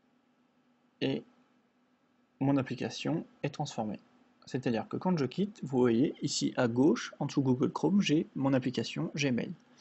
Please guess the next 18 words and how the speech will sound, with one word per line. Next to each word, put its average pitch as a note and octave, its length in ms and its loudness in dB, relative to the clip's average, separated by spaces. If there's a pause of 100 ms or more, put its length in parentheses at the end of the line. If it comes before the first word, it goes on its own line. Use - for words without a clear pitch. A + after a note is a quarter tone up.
(360)
Regardez, A#2+ 480 0 (120)
je C#3+ 80 2
clique C3 260 -4
deux A#2+ 100 2
fois. B2 380 -4 (3750)
Et C3+ 220 -4 (440)
miracle, C3+ 680 2 (1120)
j'arrive C3 480 0 (920)
sur - 280 -6
Gmail. B2 460 -4 (640)
Alors, A#2+ 300 2 (680)
comme D3+ 200 4
j'ai, C#3 320 2 (260)
alors, B2 320 -2
regardez, A#2 340 0
je - 140 -4
vais B2+ 60 2
marquer C#3 540 0